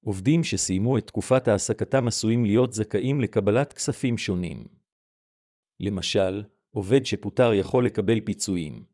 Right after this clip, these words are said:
כאשר כל עובד שהסתיימה העסקתו יכול לפדות דמי חופשה למשל.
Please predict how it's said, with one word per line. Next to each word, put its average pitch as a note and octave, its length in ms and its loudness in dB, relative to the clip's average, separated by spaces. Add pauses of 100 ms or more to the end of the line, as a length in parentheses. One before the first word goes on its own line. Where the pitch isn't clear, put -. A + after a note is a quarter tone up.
(380)
כאשר A2 400 0
כל C3+ 180 4
עובד A#2 340 2
שהסתיימה G#2+ 680 0
העסקתו A2+ 560 0
יכול B2+ 340 2
לפדות A2+ 420 -2
דמי G#2+ 320 0
חופשה - 480 0
למשל. F#2+ 600 -4